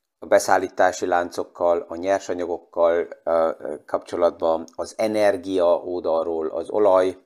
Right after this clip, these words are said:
ár csökkenése, ezen keresztül a benzin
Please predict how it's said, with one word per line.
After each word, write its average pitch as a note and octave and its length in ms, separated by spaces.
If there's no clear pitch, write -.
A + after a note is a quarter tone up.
ár F2 300
csökkenése, E2+ 600
ezen D#2+ 200
keresztül - 360
a - 60
benzin G2+ 640